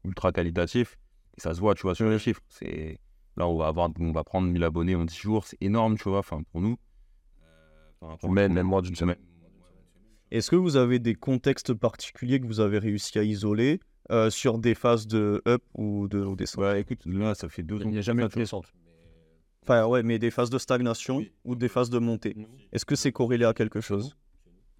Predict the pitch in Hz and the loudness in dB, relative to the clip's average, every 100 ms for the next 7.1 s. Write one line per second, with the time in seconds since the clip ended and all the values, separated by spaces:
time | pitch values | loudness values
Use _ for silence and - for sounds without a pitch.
0 | _ _ _ 104 104 95 101 95 92 117 | _ _ _ -12 -8 -2 0 0 -4 -8
1 | _ _ - - - _ - - 156 - | _ _ -20 -20 -20 _ -12 0 0 0
2 | - 156 - 143 - 131 143 135 131 131 | 2 2 4 0 0 2 2 2 2 2
3 | 131 127 101 120 123 117 101 - - 95 | 0 -2 -4 -2 -4 0 0 -2 -6 -2
4 | 95 98 95 - 92 92 92 - - - | 0 0 -2 -6 -8 -6 -10 -12 -20 -20
5 | _ - 110 110 120 98 95 - - 95 | _ -4 -2 0 -2 -4 -4 -6 -10 -6
6 | 95 95 101 98 98 101 110 95 - _ | -4 -4 -8 -8 -6 -4 -4 -4 -12 _